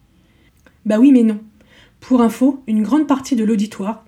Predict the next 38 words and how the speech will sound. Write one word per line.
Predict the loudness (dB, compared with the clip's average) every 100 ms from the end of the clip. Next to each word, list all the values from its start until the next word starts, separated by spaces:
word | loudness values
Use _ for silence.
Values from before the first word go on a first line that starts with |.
| -8
y | -6
comprend | -6 -6 -8 -10 -14
que | -8 -4
dalle | -2 -4 -6
à | -10
vos | -8
chiffres | -8 -4 -6 -6
et | -10
à | -8
vos | -8
tableaux | -8 -6 -6
de | -8
reporting | -10 -12 -10 -10
que | -10
vous | -12
êtes | -10
en | -12
train | -8
de | -8
leur | -8
diffuser. | -10 -18 -20 -20 _ _ _ _ _ -20 _ -20 -20 _
Si | -2 4
vous | 4 4
avez | 0 0
envie | 0 2 2
que | 0
votre | -6 -4
message | -4 -4 -6 -8
soit | -10 -4 -4
compris, | -4 -8 -10 -12 -10
rendez-le | -2 0 0 -2
compréhensible. | -4 -8 -6 -8 -8 -14 -18 _ _ _ _ -8
Vos | -6
plans | 0 -2
stratégiques | 0 -4 -2 -2 -2 -2 -10
à | -14
trois | -6 -4 -2
ans, | -6